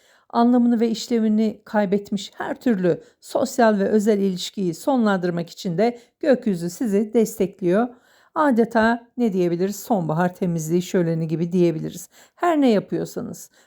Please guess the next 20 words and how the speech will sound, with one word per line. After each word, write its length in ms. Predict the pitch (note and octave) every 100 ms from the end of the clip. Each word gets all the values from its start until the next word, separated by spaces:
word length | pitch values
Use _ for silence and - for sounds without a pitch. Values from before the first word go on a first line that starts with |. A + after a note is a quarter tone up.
| _
fazla 600 | _ D4 D4 A#3 F#3 F3
hırs, 320 | - C4 - A3+
öfkeye 500 | A3+ A3+ G#3+ F3 -
kapılmadan 680 | D4+ D4+ G#3+ F#3 E3+ A3 A#3 - _
sadece 920 | - - C#4 D4 A#3+ F3+ - E3+ - _ _
yapılması 520 | C4+ C4+ B3 A3 G#3+ G3+
gerekenlere 720 | G3+ F#3+ - F#3+ F3+ F3 F3+
odaklanarak 840 | G3+ C4 B3 B3+ A#3 A3+ A3+ - _ _
hareket 600 | - G#3 G#3 A3 G3 -
ederseniz 800 | - E3+ G#3 A#3 - G3 G3 A#3 - _
sizin 480 | - D4 G3 G3+ A#3
yararınıza 640 | G#3 G3 F3+ E3 D3+ D3+ F3
olur. 440 | - - - - _ _ _ _ _ _ _ _ -
Kardeşler, 800 | D4 C#4 C#4 C4 - C4 B3+ -
kuzenler 720 | C4 A#3+ C4 B3+ B3+ B3+ G#3+
veya 280 | G#3 A#3 A3+
yakın 400 | F#3+ G3 E4+ D#4
çevrenizdeki 1120 | - A3+ G3 F#3+ F3+ F3 F#3+ G3 C4 F3+ -
kişilerle 720 | - G#3+ A3 F#3+ F#3 E3 E3
ilgili 640 | C4 A#3 E3+ D#3+ G3 B3